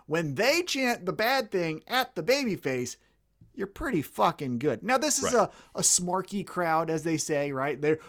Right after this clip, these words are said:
Speaker 1: "Ooh, they're in on it too." But still,
Speaker 2: They'll
Speaker 1: I
Speaker 2: flip
Speaker 1: thought it
Speaker 2: back
Speaker 1: was
Speaker 2: and forth
Speaker 1: impressive.
Speaker 2: pretty easily, but it was.
Speaker 1: Right.
Speaker 2: It was very impressive.
Speaker 1: So I thought it was pretty impressive that he could get the Pebble chant for Ricky Starks. Now,
Speaker 2: Yeah.
Speaker 1: Ricky Starks,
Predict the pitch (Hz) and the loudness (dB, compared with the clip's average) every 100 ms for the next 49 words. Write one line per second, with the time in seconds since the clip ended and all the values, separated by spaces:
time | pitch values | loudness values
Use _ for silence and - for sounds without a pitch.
0 | - 220 196 190 175 180 175 175 170 160 | -8 -2 0 2 4 4 2 0 -2 -2
1 | 165 170 175 147 147 156 151 - - - | -6 -6 -2 0 4 2 2 -10 -18 -10
2 | - 285 165 185 302 - - 226 233 226 | 2 4 6 4 6 4 4 0 4 4
3 | 202 101 120 117 - 101 98 98 87 95 | 4 0 -4 -6 -8 -6 -4 -4 -4 -4
4 | 92 87 87 98 110 147 127 90 87 87 | -4 -2 -2 2 4 4 2 -6 -8 -2
5 | 104 80 - - - - _ _ _ _ | -2 -2 -10 -18 -18 -20 _ _ _ _
6 | _ _ _ _ _ - 202 240 311 320 | _ _ _ _ _ 0 4 4 6 6
7 | 285 247 285 294 302 285 277 170 160 165 | 6 2 -4 -2 -4 2 4 4 0 2
8 | 160 156 233 247 180 156 151 156 156 139 | 2 2 0 -4 4 4 4 0 -2 0
9 | 143 - 233 196 147 - 120 123 - _ | 0 2 2 2 -2 -4 -6 -6 -10 _
10 | _ _ _ - 214 170 135 127 143 - | _ _ _ -6 2 4 4 -2 -4 0
11 | 226 151 - - _ - 135 214 175 107 | 2 2 -4 -16 _ -10 0 2 2 -2
12 | 82 - _ _ _ _ _ _ _ _ | -6 -8 _ _ _ _ _ _ _ _
13 | _ _ _ _ 127 143 139 131 - 247 | _ _ _ _ -6 -6 -4 -6 -2 4
14 | 196 202 - | 4 4 -2